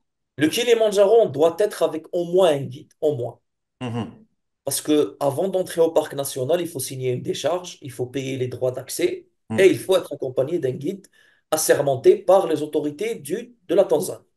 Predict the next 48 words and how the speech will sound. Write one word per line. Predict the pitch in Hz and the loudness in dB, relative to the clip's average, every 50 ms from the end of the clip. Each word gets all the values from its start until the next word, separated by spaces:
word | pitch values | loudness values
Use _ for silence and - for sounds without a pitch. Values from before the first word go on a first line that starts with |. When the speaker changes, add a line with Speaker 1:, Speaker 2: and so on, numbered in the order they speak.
| _ _ - | _ _ -6
Speaker 2:
Les, | 117 135 | -4 -2
les | - 147 156 156 | 2 4 6 6
droits | 156 151 180 175 | 8 8 8 8
d'accès, | 185 180 185 - 233 | 6 6 6 4 4
c'est | - - 160 156 | 4 4 2 0
combien | 156 - 175 170 165 180 170 | 0 2 4 4 6 6 4
à | 151 | 4
peu | - 131 | 4 0
près ? | 123 - - 123 - - - _ _ _ _ _ _ _ _ _ _ _ - - _ _ _ - | 0 0 -2 -2 -2 -4 -14 _ _ _ _ _ _ _ _ _ _ _ -20 -20 _ _ _ -2
Speaker 1:
Les | 139 143 | -2 0
droits | 131 175 208 | 6 6 8
d'accès, | 202 202 202 - 240 | 8 8 6 6 2
c'est | 196 - 185 | 2 2 2
huit | 220 214 | 2 2
cents | - 208 196 | 0 0 2
dollars. | - 147 151 - 131 123 - _ _ _ _ _ _ _ _ _ - - | 2 2 2 0 -2 -6 -10 _ _ _ _ _ _ _ _ _ -14 -8
Speaker 2:
Huit | - 139 | -6 -4
cents | - - 175 | 0 2 2
dollars, | 160 170 196 208 180 147 | 2 4 4 4 6 6
ah | 160 175 | 4 4
ouais, | 196 185 | 2 0
c'est | - 131 | -2 -2
une | 127 156 | -2 -2
somme | 156 - 190 170 | 0 0 2 2
quand | 160 - | 4 2
même. | - | 2
Speaker 1:
Après, | 113 107 - - - - - - - | 4 8 8 8 8 6 2 -2 -2
voilà, | 135 139 147 151 156 143 123 120 117 | 4 8 10 10 10 10 8 6 2
c'est | - - 131 127 - | -2 -4 -6 0 4
après | 165 165 160 - - - 208 226 233 226 | 4 4 4 2 2 6 6 6 6 6
tout | - 185 | 2 -4
ce | 175 - | -4 -4
qui | - 160 165 | -8 -6 -4
est | 165 | -2
logistique | 165 160 139 143 156 151 - 151 147 - | -2 -2 0 -2 -2 -4 -4 -6 -6 -6
et | 143 143 | -6 -2
tout. | - 208 190 | 0 0 2
Moi, | 143 151 170 175 | 4 6 6 6
à | 170 | 6
l'époque, | 175 170 - 214 190 - | 6 4 2 0 0 2
j'avais | - 160 147 131 139 | 2 0 0 0 -4
pu | 131 - - 180 208 208 - - | -10 -10 -12 -12 -12 -12 -8 -4
obtenir | - 143 - - 151 151 160 165 147 131 | -4 -4 -4 -2 -4 -4 -2 -2 -2 0
le | 127 | 0
contact | 123 - - 160 - - 156 156 147 135 | -2 0 -2 -2 2 0 0 0 0 -6
d'un | 139 139 | -6 -6
guide | 127 127 123 139 170 165 127 | -6 -6 -8 -10 -12 -10 -4
local. | 127 135 127 131 - 135 127 135 127 - | -2 -2 -2 0 2 2 2 2 2 -4